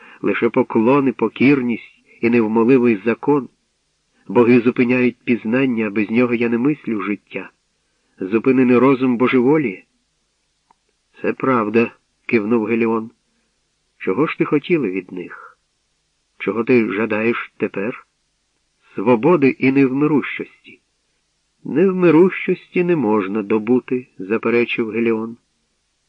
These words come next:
«Хто так велів, хто сказав?» — гнівно звалася Гіпатія. «Невже і сини Прометея?» «Завжди», простягнувши руку до дівчини, мовив Геліон. Стримай свій гнів.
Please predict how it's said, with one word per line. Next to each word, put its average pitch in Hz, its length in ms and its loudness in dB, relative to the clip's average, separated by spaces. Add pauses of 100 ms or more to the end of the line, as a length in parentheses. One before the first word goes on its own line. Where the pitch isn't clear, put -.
(120)
«Хто - 380 -2
так 117 300 -4
велів, 110 360 0
хто 143 240 -2
сказав?» — 110 560 -6 (400)
гнівно 117 520 0
звалася 101 500 -4
Гіпатія. 104 600 -8 (720)
«Невже 131 380 2
і 151 40 0
сини 165 300 2
Прометея?» 147 600 -2 (880)
«Завжди», 113 760 0 (680)
простягнувши 120 720 -2
руку 117 220 -2
до 110 120 0
дівчини, 110 440 -2
мовив 104 360 -2
Геліон. 110 420 -6 (1000)
Стримай 139 480 2
свій 107 180 0
гнів. 104 460 -4